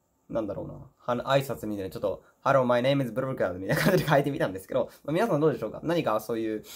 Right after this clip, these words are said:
まあ、挨拶の仕方をちょっと変えてみたらとか、まあ、こういう挨拶いいんじゃないかなとか、そういう、なんか、何か、ものがあれば、そういうの募集して、本当にやるの、コメント欄に書いてくれれば、本当にそれやるので、まあ、別にあの、「どうも、こんにちは、チンコです」とか、でも全然やるので、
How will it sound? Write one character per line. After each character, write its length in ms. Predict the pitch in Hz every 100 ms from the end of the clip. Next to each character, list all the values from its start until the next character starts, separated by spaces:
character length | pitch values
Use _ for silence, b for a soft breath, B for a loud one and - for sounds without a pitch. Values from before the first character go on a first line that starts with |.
| B B
ま 180 | 139
あ、 20 | 196
挨 120 | 208
拶 160 | 131
の 240 | 117 101 104
仕 120 | -
方 200 | 123 123
を 20 |
ち 60 | 123
ょ 20 |
っ 40 |
と 60 | -
変 180 | - 123
え 40 |
て 100 | 127
み 120 | 127
た 100 | 117
ら 160 | 95 98
と 80 | 101
か、 280 | 104 95 - B
ま 60 | 139
あ、 20 |
こ 80 | 160
う 20 |
い 40 | 156
う 20 |
挨 80 | 160
拶 220 | 131 -
い 20 |
い 40 | 117
ん 40 |
じ 60 | 101
ゃ 20 |
な 80 | 95
い 80 |
か 80 | 92
な 160 | 123 151
と 80 | -
か、 140 | -
そ 140 | -
う 20 | 165
い 320 | 190 180 185
う、 20 |
な 120 | 196
ん 40 | 165
か、 140 | 107
何 180 | 135 131
か、 220 | 95 87 B B B B _
も 80 | 165
の 80 | 143
が 100 | 135
あ 60 |
れ 160 | 143 117
ば、 180 | 113 107
そ 140 | 143
う 20 |
い 20 |
う 40 | 139
の 80 | 113
募 100 | 123
集 360 | - 135 127
し 120 | 127
て、 160 | - 196
本 200 | 165 175
当 40 |
に 80 | 151
や 100 | 139
る 60 | 143
の、 120 | 139
コ 140 | -
メ 120 | 165 170
ン 20 |
ト 60 |
欄 80 | 160
に 60 | 120
書 60 | 139
い 20 |
て 80 | 110
く 60 |
れ 40 | 95
れ 80 |
ば、 60 | -
本 140 | 143
当 60 | 143
に 120 | 123
そ 80 | -
れ 80 | 131
や 100 | 117
る 60 |
の 160 | 123 92
で、 180 | 123 98
ま 120 | 123
あ、 20 |
別 160 | 110 123
に 80 | 123
あ 40 |
の、 140 | 120 117
「ど 100 | 147
う 40 | 113
も、 40 |
こ 140 | -
ん 40 | 131
に 100 | 113
ち 80 | 110
は、 60 |
チ 100 | 110
ン 60 | 120
コ 60 |
で 60 | 98
す」 140 | 95 -
と 60 |
か、 240 | 127 110 -
で 140 | 143
も 100 | 156
全 180 | 110 123
然 100 | 123
や 100 | 117
る 80 | 131
の 160 | 107
で、 160 | 92 113